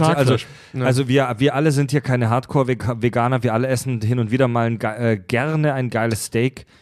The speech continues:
Speaker 1: Aber du kannst halt, also es,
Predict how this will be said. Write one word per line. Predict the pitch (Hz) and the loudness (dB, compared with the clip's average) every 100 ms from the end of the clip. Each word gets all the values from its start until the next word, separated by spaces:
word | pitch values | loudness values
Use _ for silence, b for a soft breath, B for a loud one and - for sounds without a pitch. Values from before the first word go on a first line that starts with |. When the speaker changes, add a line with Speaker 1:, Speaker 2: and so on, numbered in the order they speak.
| b b b b b b _ _ _ _ - | b b b b b b _ _ _ _ 0
Speaker 1:
Aber | 127 120 123 117 113 113 110 104 113 - | 2 4 4 4 4 4 4 2 -2 -2
du | 123 | -2
kannst | - 131 151 - | 0 -2 -2 -2
halt, | 156 151 | -2 -2
also | 131 123 - | -4 -6 -8
es, | - 113 | -8 -6